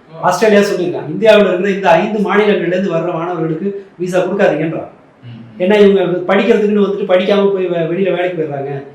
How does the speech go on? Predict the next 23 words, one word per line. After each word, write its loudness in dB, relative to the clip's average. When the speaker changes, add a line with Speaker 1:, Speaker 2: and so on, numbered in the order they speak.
Speaker 2:
தேடுறது 2
பெரிய -4
ரோதனையா -4
இருக்குன்னு -8
சொல்லிட்டு. -18
Speaker 1:
இல்ல, 2
அதுல 4
குறிப்பாக -4
எந்தெந்த -2
மாநிலங்கள்? -2
Speaker 2:
ஹரியானா 8
சொல்லியிருந்தாங்க, 0
Speaker 1:
ம். -18
Speaker 2:
பஞ்சாப், 2
Speaker 1:
ம். -14
Speaker 2:
அப்புறம் -2
குஜராத், -2
இந்த -4
மாதிரியான 2
ஒரு 0
அஞ்சு, -2
ஆறு 2
ஸ்டேட் -6